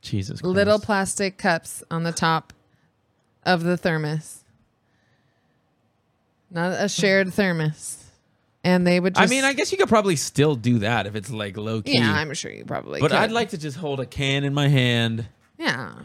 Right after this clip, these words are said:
Speaker 1: And I hate the beach, so why am I saying that I wouldn't like that? Maybe if I could drink on it, I would like it.
Speaker 2: It's kinda nice. It's just a nice. You don't like the sand.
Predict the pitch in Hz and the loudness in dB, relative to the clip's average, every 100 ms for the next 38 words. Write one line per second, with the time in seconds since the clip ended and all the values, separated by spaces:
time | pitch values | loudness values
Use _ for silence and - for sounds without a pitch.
0 | 190 - - - - 135 147 135 - 101 | -12 -8 -6 -6 -4 -2 0 0 -2 -4
1 | 95 - - 107 113 120 113 110 107 107 | -6 -8 -6 -4 -2 -2 -4 -6 -6 -6
2 | 98 98 104 98 101 95 92 117 170 226 | -8 -8 -8 -8 -8 -8 -6 -4 -4 -2
3 | 220 202 190 135 175 139 110 107 107 107 | 0 0 -4 -4 -4 -4 -4 -4 -6 -6
4 | 107 113 - - _ _ _ _ _ _ | -6 -8 -10 -16 _ _ _ _ _ _
5 | _ - 381 440 269 190 147 - 208 214 | _ -12 -8 -4 0 0 -2 -8 -10 -10
6 | - 370 - 392 175 151 151 - - - | -12 -16 -10 -8 -6 -6 -8 -10 -18 -20
7 | _ _ _ _ _ - 240 285 208 175 | _ _ _ _ _ -10 -8 -4 -4 -4
8 | 156 165 117 67 - | -4 -4 -4 -8 -14